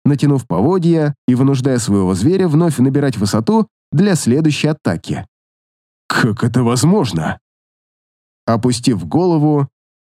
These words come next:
он увидел, как вспыхнувший пламенем лагерь забурлил, словно разворошенный муравейник. Озлобленные твари смотрели в небо и орали,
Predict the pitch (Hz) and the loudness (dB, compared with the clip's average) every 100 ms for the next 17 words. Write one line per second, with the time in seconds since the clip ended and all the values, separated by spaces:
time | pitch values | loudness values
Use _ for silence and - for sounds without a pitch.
0 | - 120 185 220 226 220 202 180 - - | -2 0 2 2 2 0 0 -4 -4 -2
1 | 214 202 185 - 160 123 165 190 170 120 | 0 2 0 0 -2 0 0 2 2 4
2 | 139 214 196 202 175 _ _ - 120 180 | 2 2 0 0 -2 _ _ -4 -2 0
3 | 226 233 233 220 190 208 208 190 180 160 | 2 2 2 0 0 2 2 2 2 0
4 | 151 - 185 196 175 175 202 196 98 80 | 0 0 2 2 4 2 2 2 2 -2
5 | - - _ _ _ _ _ _ _ - | -8 -18 _ _ _ _ _ _ _ -2
6 | 117 160 233 220 214 208 202 160 190 185 | 0 0 0 2 2 2 0 0 0 0
7 | - 180 175 190 143 107 175 214 185 185 | 0 0 0 0 0 0 0 0 0 0
8 | 190 175 214 165 98 78 | 0 0 0 0 -2 -6